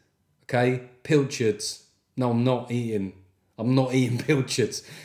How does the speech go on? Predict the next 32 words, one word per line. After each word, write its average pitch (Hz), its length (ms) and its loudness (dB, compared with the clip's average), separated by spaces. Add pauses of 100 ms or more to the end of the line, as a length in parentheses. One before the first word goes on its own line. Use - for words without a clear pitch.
(140)
I've 180 160 0
seen 160 220 2
some 120 120 -2
more 117 240 0
products 110 360 -2
in 104 80 -2
the 101 60 -4
supermarket, 101 640 -8
man. 98 180 -6
I 110 60 -4
know 143 160 4
I 131 40 6
mentioned 123 320 0
in 107 80 -4
a 104 40 -4
previous 110 480 -4
episode 107 500 -8
that, 104 180 -6 (640)
that 127 140 2
we're 131 100 2
sort 131 300 0
of - 60 -10
finding 120 320 0
out 104 260 0 (340)
which 135 380 0
products 117 380 0
are 113 140 -2
liked 113 460 -2
by 104 160 -2
the 104 80 -4
nation. 113 520 -4 (320)
And 120 680 2